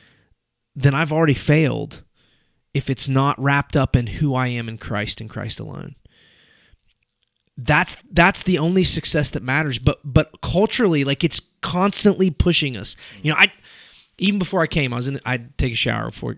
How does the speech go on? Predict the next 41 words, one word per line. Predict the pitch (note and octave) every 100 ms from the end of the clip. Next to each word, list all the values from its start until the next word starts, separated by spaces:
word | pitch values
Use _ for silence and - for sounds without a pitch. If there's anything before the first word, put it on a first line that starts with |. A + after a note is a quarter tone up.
| -
came, | A#2+ A2
and | A2+
I |
just | B2+ C#3+
started | F3 C3
praying. | - A2+ A2+ G#2 A#2 _ _
And | C#3+
it | C#3+
was | C3
just, | C#3+ - -
you | D3
know, | B2+
just | C3+ -
kind | - D3
of | C#3
just | B2+ B2+
one | C#3 C3
of |
those | B2+ A#2+
moments | B2 B2+ A#2+ A2+ -
where | A#2+ A2+ - - _
God | C3 A#2+
just | B2 B2
kind | - A#2
of | A2+
just | A2+ - -
wake | B2 C#3 C3+
up | C#3 A2 - _ _ _ _
in | C#3 B2+
this | A2+
fast. | - A#2+ A2+ A#2
And | C#3
it | C3+
was | C#3+ D#3 D3 C3 - - - -
me | C#3 D3+ F#3 G3+ G3+ - _
pointing | - F3+ F#3+ F3 D#3
to | D#3+ C#3 C3+ C3 - _ _ _ _ _ _ _ _ _ _
my | B2 C#3+ D#3+
failure, | D#3+ - C3+ B2 B2 B2+ A#2+
my | - C#3 D3+
inconsistency, | D#3 D3 C3 C3+ A#2 C3 - C3 A#2+ - B2 A2